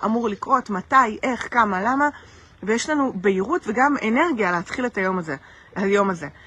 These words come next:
כשאנחנו לא, אה, מתכננות עד הסוף, ושאנחנו יודעות בערך, מה שקורה זה שיש איזה חוסר שקט בתוכנו, ויש לנו נטייה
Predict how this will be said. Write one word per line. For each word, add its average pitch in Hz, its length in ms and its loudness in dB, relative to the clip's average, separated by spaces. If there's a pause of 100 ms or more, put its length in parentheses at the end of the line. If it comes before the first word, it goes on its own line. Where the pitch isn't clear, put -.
(260)
כשאנחנו 208 560 0
לא, 240 300 2 (960)
אה, 226 160 -2
מתכננות 240 720 0
עד 226 100 0
הסוף, 226 400 -2
ושאנחנו 202 420 -4
יודעות 202 320 -2
בערך, 254 760 -2 (360)
מה 254 160 0
שקורה 262 460 -2 (100)
זה 202 180 -6
שיש 285 400 -6
איזה 240 180 -6
חוסר 233 440 -6
שקט 196 460 -8
בתוכנו, 285 560 -4 (500)
ויש 202 440 -2
לנו 330 200 0
נטייה 214 540 0